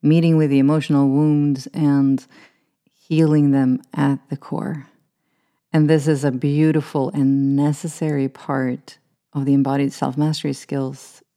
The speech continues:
and of living the life that you want to live. But that's not all of it. And we tend to get very focused on this part of the journey.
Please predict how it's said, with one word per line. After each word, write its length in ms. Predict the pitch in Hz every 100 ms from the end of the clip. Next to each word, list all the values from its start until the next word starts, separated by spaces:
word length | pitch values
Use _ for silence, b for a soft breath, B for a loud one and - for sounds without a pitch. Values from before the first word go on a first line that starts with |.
| _
and 160 | 143 139
of 140 | 135
living 340 | 139 160 156 156
the 80 | 143
life 320 | 151 147 -
that 140 | 143
you 100 | 151
want 240 | 131 131 131
to 60 | 139
live. 520 | 160 180 135 131 139 _ _ _ _ _ _ _ _ _ _ _ -
But 140 | 139
that's 220 | 147 -
not 160 | 156 -
all 180 | 170 143
of 100 | 131
it. 280 | 127 143 - - _ _ _ _ _ 156
And 220 | 156 160
we 120 | 160
tend 520 | 160 143 170 175 185
to 160 | - 160
get 560 | 135 147 139 - - - _ _ _ _ _ _ _ _ _ _ _ _ -
very 260 | 151 175 190
focused 640 | - 151 139 143 131 - -
on 200 | 160 143
this 180 | 139 -
part 260 | - 139
of 80 | 131
the 100 | 131
journey. 520 | 123 135 131 - 143